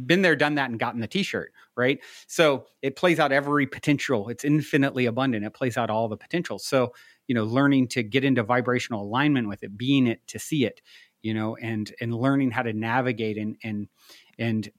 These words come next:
all the challenges are really just blessings to make it more rewarding when that ultimate, you know,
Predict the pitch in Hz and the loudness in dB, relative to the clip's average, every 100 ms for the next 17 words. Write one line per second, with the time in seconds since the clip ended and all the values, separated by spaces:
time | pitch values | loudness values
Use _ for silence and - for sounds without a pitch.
0 | - 143 143 143 123 117 139 131 135 123 | 0 4 6 4 2 0 0 2 0 0
1 | 120 113 - - - - - 117 123 110 | -2 -4 -8 -18 -20 -18 -12 -6 -4 -2
2 | 123 120 117 120 - 117 113 - 113 107 | 2 2 2 -4 -4 -2 -2 -2 -2 -4
3 | - 113 110 120 113 117 107 107 104 113 | -4 -4 -2 -4 -4 -4 -2 -4 -4 -4
4 | 113 107 107 101 104 98 113 110 - 104 | -4 -4 -4 -6 -6 -10 -10 -8 -6 -6
5 | 98 - - - _ - 107 95 95 | -6 -14 -20 -20 _ -8 -6 -6 -8